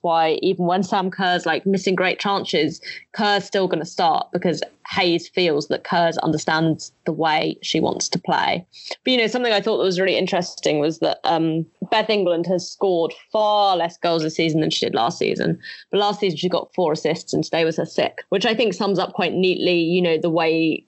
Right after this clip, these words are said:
the different, slightly different role that she's been expected to play for Chelsea this season.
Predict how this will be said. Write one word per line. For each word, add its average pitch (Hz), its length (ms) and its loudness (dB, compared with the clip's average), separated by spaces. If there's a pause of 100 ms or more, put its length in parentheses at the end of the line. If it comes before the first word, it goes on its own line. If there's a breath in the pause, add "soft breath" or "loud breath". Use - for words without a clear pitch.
(120)
the 185 160 0
different, 208 520 -2
slightly 180 300 0
different 180 360 -4
role 165 240 2
that - 120 -2
she's 175 160 -2
been 160 120 2
expected - 480 -4
to - 80 -16
play 170 200 2
for - 100 -8
Chelsea - 380 0
this 175 180 -2
season. - 460 0